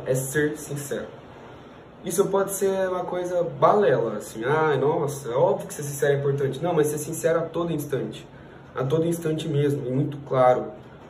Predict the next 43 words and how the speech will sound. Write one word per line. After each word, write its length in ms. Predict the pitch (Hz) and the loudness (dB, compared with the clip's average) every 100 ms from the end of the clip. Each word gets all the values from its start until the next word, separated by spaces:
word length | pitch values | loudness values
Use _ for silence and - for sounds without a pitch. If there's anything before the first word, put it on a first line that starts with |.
| - | -14
Assim, 280 | - 139 147 | -10 -4 4
eu 100 | 135 | 4
costumo 300 | 135 131 165 | 4 0 -2
falar 180 | 160 147 | 0 2
na 60 | 135 | 0
Descriminalize 680 | - 131 117 135 160 135 | -2 -4 -2 -2 -2 -4
que 240 | - 139 123 - - - - - - - - | -6 -6 -6 -8 -16 -20 -20 -20 -20 -18 -6
eu 60 | |
não 160 | 120 139 | 0 2
prometo 460 | 143 135 131 135 - | 4 2 2 0 0
ganhar 240 | 117 117 | 0 0
processo, 640 | 117 107 113 123 123 - - - - - | -2 -6 0 2 0 -4 -14 -20 -20 -14
eu 100 | 127 | 0
não 120 | 135 139 | 4 6
prometo 600 | 139 143 147 127 - - - - - | 6 6 4 2 -2 -8 -16 -20 -2
qual 200 | 131 139 | 4 4
a 120 | 135 | 4
pena 280 | 127 123 113 | 0 -2 -2
que 60 | |
vai 100 | 110 | -2
pegar, 360 | 107 104 110 120 | -2 -2 0 0
eu 80 | 123 | 0
não 80 | |
prometo 320 | 117 120 127 127 | 0 0 2 0
se 40 | |
eu 60 | 123 | -2
vou 100 | - | -6
conseguir 280 | 120 - | -6 -6
revogar 380 | 123 110 110 107 | -2 0 0 0
a 40 | 107 | -2
preventiva, 460 | 104 98 - 127 | -4 -6 -6 -4
eu 40 | 123 | -4
não 80 | |
prometo 240 | 120 123 120 | -4 -4 -4
se 60 | |
eu 40 | - | -4
vou 80 | 113 | -4
ganhar 140 | 110 | -2
habeas 200 | 107 101 | -2 -2
corpus, 220 | - 113 | -4 -4
não 60 | 135 | -4
prometo 260 | 135 131 147 | -4 -4 -2
nada. 320 | 147 131 - | 0 0 -2